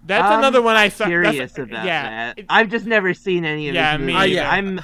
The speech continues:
Speaker 2: I'm, like, more confident that he'd be someone I'd be interested in.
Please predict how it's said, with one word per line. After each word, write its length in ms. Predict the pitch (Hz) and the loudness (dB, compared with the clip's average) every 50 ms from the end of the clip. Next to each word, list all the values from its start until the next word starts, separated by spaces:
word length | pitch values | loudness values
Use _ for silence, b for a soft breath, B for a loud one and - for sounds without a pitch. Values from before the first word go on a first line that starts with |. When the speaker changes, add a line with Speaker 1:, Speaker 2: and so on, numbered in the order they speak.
| - | -2
Speaker 2:
I'm, 200 | 175 196 226 233 233 | 2 2 2 2 2
like, 240 | 233 220 220 214 226 | 0 0 0 -2 -2
more 420 | 196 180 175 175 175 180 185 185 | -4 -2 -2 0 0 0 0 -2
confident 760 | - - 202 156 165 165 170 - 185 175 165 165 165 151 127 | -4 -4 -4 -4 -4 -4 -6 -6 -6 -4 -4 -4 -6 -8 -8
that 180 | 147 151 - - | -10 -12 -12 -12
he'd 420 | 151 160 156 139 131 127 117 117 | -12 -12 -12 -10 -12 -14 -20 -16
be 460 | - 147 139 135 139 139 135 131 131 | -14 -12 -10 -8 -8 -10 -10 -10 -12
someone 380 | 131 - - 139 131 131 131 127 | -12 -12 -14 -12 -12 -10 -10 -10
I'd 180 | 123 123 120 110 | -10 -10 -10 -12
be 160 | 120 117 120 | -14 -14 -14
interested 680 | 127 135 - - 151 - - - 147 143 135 135 135 135 | -14 -16 -16 -16 -18 -20 -14 -12 -10 -8 -6 -8 -8 -10
in. 260 | 139 143 147 143 | -10 -12 -14 -16